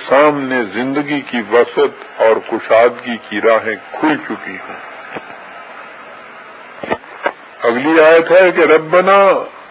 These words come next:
وآتنا ما وعدتنا علی رسلک ولا تخزنا یوم القیامہ انک لا تخلف المیعاد۔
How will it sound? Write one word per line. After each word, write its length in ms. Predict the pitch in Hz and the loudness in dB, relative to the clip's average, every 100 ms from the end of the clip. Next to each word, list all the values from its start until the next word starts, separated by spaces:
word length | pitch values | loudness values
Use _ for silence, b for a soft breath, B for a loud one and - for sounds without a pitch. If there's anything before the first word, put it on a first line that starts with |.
| - - - - - - - - - | -20 -20 -20 -20 -20 -20 -20 -20 -6
وآتنا 1000 | 120 147 151 143 156 160 202 233 175 135 - - - | 2 6 8 6 6 4 2 2 2 2 -4 -14 -16
ما 560 | 120 120 127 160 185 175 | -10 -2 2 6 6 6
وعدتنا 840 | 139 139 156 - - 196 196 170 | 4 4 4 0 2 4 4 2
علی 600 | 131 131 131 131 110 113 | 4 4 6 6 6 2
رسلک 540 | 120 - 131 113 95 - 85 - - - - - - - | -2 -2 0 0 -2 -2 -2 -6 -18 -20 -20 -20 -16 -2
ولا 500 | 110 131 160 175 180 - - | 4 6 6 6 4 0 -4
تخزنا 760 | 220 214 - - 160 147 143 135 | -2 -2 -4 -2 0 2 4 4
یوم 540 | 117 113 123 120 113 | 2 2 2 2 0
القیامہ 640 | 104 - - 113 120 113 92 - - - - - - - | -4 -6 0 2 4 4 0 -8 -20 -20 -20 -20 -20 -12
انک 600 | 143 165 175 175 156 131 | -6 -6 -2 0 0 2
لا 380 | 131 104 110 120 117 - | 2 2 4 6 4 2
تخلف 560 | 135 123 - 107 98 - | -4 -4 -4 -8 -6 -6
المیعاد۔ 960 | 107 90 95 95 87 95 107 101 - | -6 -8 -12 -6 0 4 4 4 -2